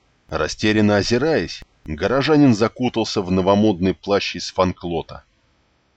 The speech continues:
Так же поступила и его спутница. Ткань сделала их тела невидимыми, отчего головы казались плавающими в воздухе. "Что это, Одашайн?"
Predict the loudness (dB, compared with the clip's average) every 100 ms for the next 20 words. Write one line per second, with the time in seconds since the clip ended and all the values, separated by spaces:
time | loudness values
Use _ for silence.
0 | _ -2 0 0 -4 -4 -8 -6 -6 -6
1 | -4 -4 -4 -4 -6 -8 -10 -10 -10 -12
2 | -16 -20 _ _ _ _ _ _ _ -12
3 | 0 2 2 2 2 2 0 -2 -6 -6
4 | -2 2 4 4 2 -2 -4 -4 -8 -10
5 | -18 _ _ _ _ -12 -8 -6 -8 -4
6 | -2 0 -2 -4 -4 -2 -4 -6 -4 -2
7 | -2 -4 -4 -4 -6 -8 -12 -12 -18 -20
8 | -20 _ _ _ _ _ _ _ _ _
9 | _ _ _ _ _ _ -8 -2 2 4
10 | 2 -4 -6 -12 _ _ _ -8 0 2
11 | 2 2 2 0 -6